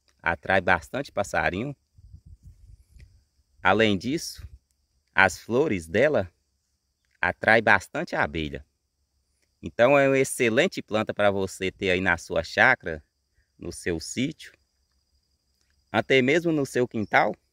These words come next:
Você pode plantar ela em vaso. Como ela atrai bastante a abelha, vai atrair a abelha aí para a sua horta,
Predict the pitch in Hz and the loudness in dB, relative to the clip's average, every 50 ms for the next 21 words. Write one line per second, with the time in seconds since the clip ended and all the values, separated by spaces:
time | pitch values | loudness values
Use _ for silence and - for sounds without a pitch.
0 | _ _ _ _ _ _ - - - - 101 98 87 - - 98 98 90 - 95 | _ _ _ _ _ _ -12 -12 -4 -2 -2 -2 -2 -4 -6 -6 -6 -2 0 2
1 | 92 87 90 95 101 104 95 71 92 92 113 147 165 151 - - _ _ _ _ | 4 4 4 2 0 -2 -4 -4 -4 -2 -2 -2 -4 -6 -10 -18 _ _ _ _
2 | _ _ _ _ _ _ _ _ _ _ _ _ _ _ _ _ _ _ _ _ | _ _ _ _ _ _ _ _ _ _ _ _ _ _ _ _ _ _ _ _
3 | _ _ _ _ _ _ _ _ _ _ _ _ _ _ _ _ _ _ _ _ | _ _ _ _ _ _ _ _ _ _ _ _ _ _ _ _ _ _ _ _
4 | _ _ _ _ _ _ _ _ _ _ _ _ _ _ _ _ _ _ _ - | _ _ _ _ _ _ _ _ _ _ _ _ _ _ _ _ _ _ _ -2
5 | 117 127 143 143 135 131 127 120 113 104 - - 107 104 104 101 95 107 101 95 | 0 4 4 6 6 8 8 6 6 4 4 2 2 2 4 4 2 2 0 0
6 | - - 135 160 180 - 139 113 98 92 107 147 185 185 139 98 90 80 - _ | -2 -6 -10 -8 -4 -2 0 0 0 0 -2 -4 -4 -2 -4 -4 -6 -6 -8 _
7 | 92 95 98 98 - - 101 98 95 98 104 104 98 92 85 95 98 92 95 95 | 0 2 4 2 2 2 2 2 2 2 4 2 2 2 2 0 -2 -2 -2 -4
8 | - - 95 90 95 - - - 92 87 95 117 160 160 - 104 92 82 | -2 -2 -2 -2 -2 -4 -4 -2 0 0 0 0 -2 -4 -6 -8 -10 -10